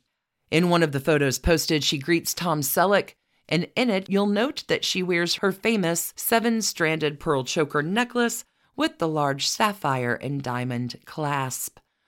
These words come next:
That clasp was originally a brooch given to Diana as a wedding present by the Queen Mother and could still be removed and worn in its original form.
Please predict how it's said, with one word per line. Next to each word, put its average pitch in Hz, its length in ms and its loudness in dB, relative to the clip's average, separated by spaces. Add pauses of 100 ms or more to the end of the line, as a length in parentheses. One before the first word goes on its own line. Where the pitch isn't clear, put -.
(140)
That 190 240 4
clasp 196 800 2
was 240 300 2
originally 233 680 0
a 277 80 0
brooch 302 560 0 (300)
given 170 300 0
to 180 160 0
Diana 165 460 0
as 170 260 -2
a 269 60 -2
wedding 233 320 -2
present 151 420 -2
by 143 140 0
the 135 100 -2
Queen 147 320 -4
Mother 214 360 0 (440)
and 240 240 2
could 226 180 -2
still 339 360 0
be 202 180 -2
removed 151 580 0
and 170 300 -4
worn 156 400 0
in 147 380 -4
its - 280 -6
original 120 520 -4
form. 139 640 -2